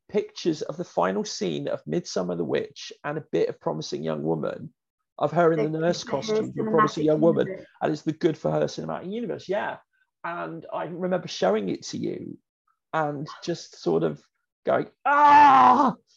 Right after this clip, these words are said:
Speaker 1: You would think initially that her basically just sort of, like, revealing she's not drunk and giving these guys a right ar-, hard talking to is a girl boss thing to do.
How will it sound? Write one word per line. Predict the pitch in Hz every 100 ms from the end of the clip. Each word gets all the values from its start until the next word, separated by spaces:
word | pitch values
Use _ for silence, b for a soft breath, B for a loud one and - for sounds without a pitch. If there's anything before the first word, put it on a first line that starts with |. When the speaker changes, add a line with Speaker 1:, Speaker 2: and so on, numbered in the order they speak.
| b _ _
Speaker 1:
You | 214 269 262
would | 247 -
think | 233 180 127 -
initially | - 202 190 - 180 180 165
that | 87 -
her | 170 87 80 -
basically | - - - - - 151 151
just | 156 147 -
sort | 160
of, | 160
like, | 135 -
revealing | 147 160 143 143
she's | - 151 -
not | 117
drunk | - 143 139
and | -
giving | 120 123 120
these | 147
guys | - 139 139
a |
right | - 139
ar-, | 110 - -
hard | - 165 165 147
talking | - 165 143 - 123 -
to | - - - _ _ _ _ _ _ _ _ _
is | 160 156 143 143 - - _ _ _
a | 151
girl | 160 143 143
boss | 73 131
thing | - -
to | - -
do. | 80 -